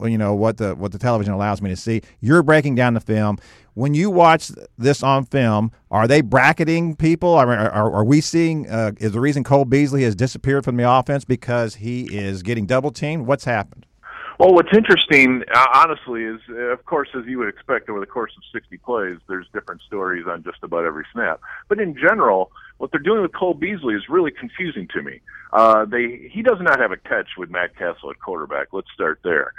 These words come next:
Speaker 2: And, uh, he was on pace after five games for a seventy catch, seven hundred yard season. Now, that's not gonna put Dez Bryant out of work, but that's unbelievable for your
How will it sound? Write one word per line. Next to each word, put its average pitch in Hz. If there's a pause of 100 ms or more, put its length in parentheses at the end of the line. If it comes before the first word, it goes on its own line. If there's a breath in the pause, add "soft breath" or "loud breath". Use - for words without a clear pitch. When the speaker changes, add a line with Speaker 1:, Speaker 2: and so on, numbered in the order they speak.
(280 loud breath)
Speaker 2:
And, 92
uh, 85 (100)
he 131
was 101
on 110
pace 110
after 90
five 101
games 85 (420 soft breath)
for 98
a 92 (240)
seventy 165
catch, - (360)
seven 123
hundred 120
yard 95
season. 82 (360 loud breath)
Now, 110
that's 135 (100)
not 123
gonna 107
put 107
Dez 101
Bryant 113
out 82
of 76
work, 80
but 123
that's 185
unbelievable 95
for 87
your 78